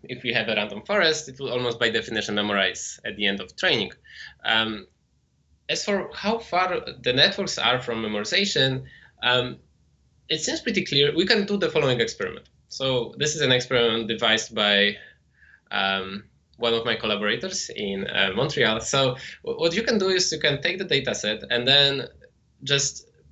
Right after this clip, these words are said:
completely corrupt, for instance, sample new labels randomly for more, uh, like, twenty percent of your data. Um, and then you can train on all of this. It turns out that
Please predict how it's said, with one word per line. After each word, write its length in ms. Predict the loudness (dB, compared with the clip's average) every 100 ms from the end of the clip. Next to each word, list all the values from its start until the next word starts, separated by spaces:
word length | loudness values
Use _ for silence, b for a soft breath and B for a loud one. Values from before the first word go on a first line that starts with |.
| -14
completely 420 | -6 -2 0 0 0
corrupt, 560 | 2 4 2 0 -12 _ _
for 100 | -4
instance, 260 | -2 -2 -2
sample 320 | 0 -2 -2
new 140 | -2 0
labels 640 | 2 2 0 -4 -6 -12 -2
randomly 560 | 2 2 2 -2 -4
for 360 | -6 -6 -6 -8 -16 _ _ -4
more, 240 | -2 -2 -4 _ _ -10
uh, 80 | -6
like, 480 | -2 0 0 -2 _
twenty 260 | 0 2 2
percent 320 | 0 0 0
of 100 | 0
your 100 | 0
data. 380 | 0 -2 -10 -14 _ _ _ _ B B B B -2
Um, 420 | 2 2 0 -4 _ _
and 160 | -2 2
then 180 | 2 2 _ _ -10
you 100 | -2
can 160 | -2
train 260 | 2 0 0
on 80 | -2
all 180 | 0
of 140 | 0 -2
this. 360 | -6 -10 -12 _ -20 B B B B B
It 140 | -2 0
turns 160 | 0
out 120 | 0 -2
that 260 | -4 -8